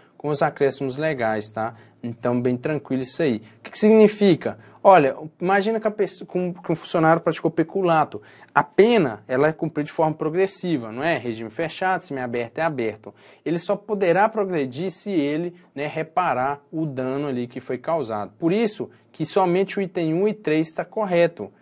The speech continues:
Olha aqui, item um e três é a letra C, né? Então tá aí, tranquilo. Vamos pra questão de número dezesseis. Mais uma vez, ó,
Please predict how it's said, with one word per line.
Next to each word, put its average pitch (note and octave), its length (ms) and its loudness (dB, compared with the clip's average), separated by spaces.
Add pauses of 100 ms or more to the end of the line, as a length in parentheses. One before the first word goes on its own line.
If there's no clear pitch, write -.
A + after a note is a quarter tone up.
(180)
Olha D3 200 6
aqui, D3 180 -2
item B2+ 600 -2
um A#2+ 120 -2
e B2 60 -4
três F#3+ 640 0
é D3 120 -2
a E3 80 0
letra B2+ 360 -6
C, G#2 340 -10 (260)
né? A#2 120 -8
Então A2+ 240 -10
tá A#2+ 180 -4
aí, A2+ 220 -4 (120)
tranquilo. G#2 540 -8 (300)
Vamos C#3 280 2
pra E3 140 -2
questão D#3 340 0
de C#3+ 140 -4
número C#3 220 0
dezesseis. E3+ 440 2
Mais C#3 520 0
uma C4 180 -2
vez, E3 420 4
ó, D3+ 280 4